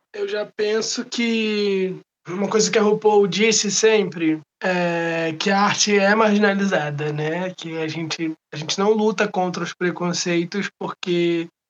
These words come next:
eles não existem, a gente luta contra eles porque eles existem. Então eu acho, é,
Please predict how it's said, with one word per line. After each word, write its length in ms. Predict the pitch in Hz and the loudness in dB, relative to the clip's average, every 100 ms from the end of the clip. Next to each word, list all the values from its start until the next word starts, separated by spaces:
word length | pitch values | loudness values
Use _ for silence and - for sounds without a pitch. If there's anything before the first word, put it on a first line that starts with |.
| _ _ | _ _
eles 220 | 180 170 | -4 -2
não 120 | 180 185 | -2 -2
existem, 540 | 175 175 156 - 170 | -2 -2 -6 -8 -10
a 20 | |
gente 240 | 156 165 190 | -8 -6 -6
luta 240 | 170 180 | -6 -6
contra 300 | 185 185 180 | -8 -6 -4
eles 300 | 175 175 175 | -4 -4 -6
porque 220 | - 208 214 | -8 -6 -4
eles 180 | 202 | -2
existem. 560 | 202 214 226 175 - 143 - _ _ _ _ _ - | -2 -2 -2 -4 -10 -14 -16 _ _ _ _ _ -4
Então 120 | 196 | 0
eu 140 | 202 | 2
acho, 300 | 220 214 247 - - | 4 2 0 -4 -2
é, 640 | 190 185 180 170 165 165 | 2 2 2 2 0 -4